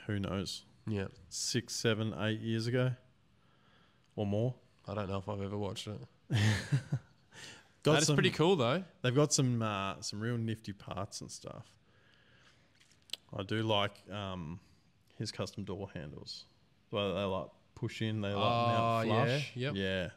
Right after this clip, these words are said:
Speaker 1: they're
Speaker 2: I have
Speaker 1: real
Speaker 2: seen
Speaker 1: nice.
Speaker 2: those. They're the ones where you, like, push one side and it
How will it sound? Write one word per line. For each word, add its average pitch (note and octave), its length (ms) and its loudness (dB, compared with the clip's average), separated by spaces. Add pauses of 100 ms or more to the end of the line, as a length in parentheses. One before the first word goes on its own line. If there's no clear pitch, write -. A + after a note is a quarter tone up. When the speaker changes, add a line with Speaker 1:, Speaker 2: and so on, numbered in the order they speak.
(160)
Speaker 1:
they're F#2 140 2
Speaker 2:
I G2+ 60 0
have G#2+ 160 2
Speaker 1:
real F#2 80 0
Speaker 2:
seen G2+ 220 2
Speaker 1:
nice. F2+ 100 0
Speaker 2:
those. F#2+ 220 -2
They're B2 140 4
the A#2+ 80 6
ones A2+ 220 4
where G#2+ 80 0
you, G#2 80 0
like, G#2 180 0
push - 240 -4
one G#2 160 -2
side G#2+ 280 -2
and G#2+ 80 -4
it F2+ 60 -8